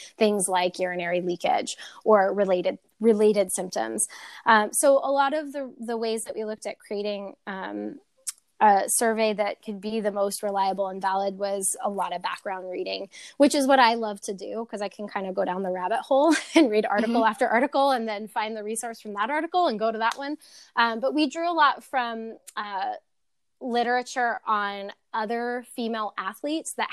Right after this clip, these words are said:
Speaker 1: has been published and looked at what types of surveys were used. And then with those particular surveys, then, you know, you can pull those out and look up their psychometric properties or look at the properties
Speaker 2: Right.
Speaker 1: that have been studied.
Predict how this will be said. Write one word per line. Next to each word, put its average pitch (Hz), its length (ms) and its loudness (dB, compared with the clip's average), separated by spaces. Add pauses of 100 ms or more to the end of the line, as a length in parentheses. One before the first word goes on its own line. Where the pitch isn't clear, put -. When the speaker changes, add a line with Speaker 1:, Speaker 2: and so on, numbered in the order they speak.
Speaker 1:
has 202 180 -2
been 214 160 -2
published 226 500 -4
and 208 200 -6
looked 226 220 -6
at - 140 -4
what 208 220 0
types 247 300 -4
of 220 120 -2
surveys 208 580 -2 (600)
were 220 180 8
used. 226 720 6
And 220 160 -2
then 214 220 -6
with 233 300 -2 (100)
those 233 460 6 (360)
particular 226 560 -2
surveys, 202 960 0 (460)
then, 202 680 2
you 233 160 0
know, 208 100 0
you 202 120 -2
can 240 200 -6
pull 226 300 2
those 214 320 2
out 202 280 0
and 233 100 -8
look 202 160 -10
up 208 160 -12
their 196 240 -6
psychometric 196 680 -8
properties 208 580 -4
or 156 140 -2
look 214 240 -4
at 208 80 -6
the 196 80 -8
properties 208 460 0
Speaker 2:
Right. - 60 -8
Speaker 1:
that 208 120 -2
have 202 120 -6
been 208 220 2
studied. 185 580 -2